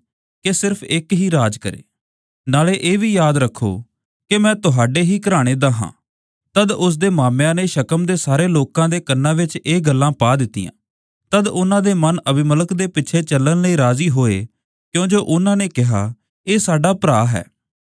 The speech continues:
ਉਹਨਾਂ ਨੇ ਬਾਲ ਬਰੀਤ ਦੇ ਮੰਦਿਰ ਵਿੱਚੋਂ ਸੱਤਰ ਤੋਲੇ ਚਾਂਦੀ ਕੱਢ ਕੇ ਉਸ ਨੂੰ ਦਿੱਤੀ ਅਤੇ ਉਸ ਦੇ ਨਾਲ ਅਬੀਮਲਕ ਨੇ ਗੁੰਡੇ ਅਤੇ ਲੁੱਚੇ ਲੋਕ ਰੱਖੇ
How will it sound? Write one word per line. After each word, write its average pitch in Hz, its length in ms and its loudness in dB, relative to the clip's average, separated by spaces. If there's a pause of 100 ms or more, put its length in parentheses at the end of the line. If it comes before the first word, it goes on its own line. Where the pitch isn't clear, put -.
(180)
ਉਹਨਾਂ 196 220 2
ਨੇ 220 120 0
ਬਾਲ 156 340 2
ਬਰੀਤ 165 380 0
ਦੇ 185 160 0
ਮੰਦਿਰ 143 360 0
ਵਿੱਚੋਂ 113 420 -2 (540)
ਸੱਤਰ 180 420 -4
ਤੋਲੇ 180 320 0
ਚਾਂਦੀ 143 400 0
ਕੱਢ 156 260 0
ਕੇ 185 260 -2
ਉਸ 143 180 -2
ਨੂੰ 170 160 -2
ਦਿੱਤੀ 110 440 -4 (500)
ਅਤੇ 208 260 -2
ਉਸ 156 220 0
ਦੇ 190 140 0
ਨਾਲ 165 360 2
ਅਬੀਮਲਕ 160 500 0
ਨੇ 190 140 -2
ਗੁੰਡੇ 135 460 0
ਅਤੇ 175 160 -2
ਲੁੱਚੇ 165 360 0
ਲੋਕ 165 260 0
ਰੱਖੇ 113 460 -2